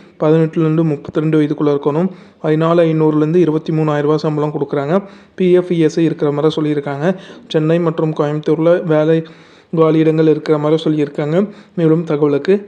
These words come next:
எழுபத்தி நாலு, பதினெட்டு, தொண்ணூத்தொம்பது, எழுபத்தி ஒண்ணு, தொண்ணூத்தி ரெண்டு இந்த தொலைபேசி எண்ணை தொடர்பு கொண்டு பேசிக்கோங்க. அடுத்தது வேலைக்கு ஆட்கள் தேவை. ஸ்ரீவா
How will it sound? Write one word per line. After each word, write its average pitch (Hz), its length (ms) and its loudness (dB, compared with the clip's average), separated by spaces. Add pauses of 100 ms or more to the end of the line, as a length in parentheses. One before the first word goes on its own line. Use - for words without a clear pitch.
(100)
எழுபத்தி 147 380 -2
நாலு, 151 440 0
பதினெட்டு, 151 720 -2 (180)
தொண்ணூத்தொம்பது, 156 800 0
எழுபத்தி 160 360 0
ஒண்ணு, 165 320 0 (140)
தொண்ணூத்தி 156 280 0
ரெண்டு 151 360 0 (160)
இந்த 180 180 0
தொலைபேசி 165 500 0
எண்ணை 156 220 0
தொடர்பு 156 280 0
கொண்டு 147 260 0
பேசிக்கோங்க. 156 640 -4 (1120)
அடுத்தது 147 520 -2 (340)
வேலைக்கு 151 480 0
ஆட்கள் 143 360 0
தேவை. 147 360 2 (320)
ஸ்ரீவா 165 380 2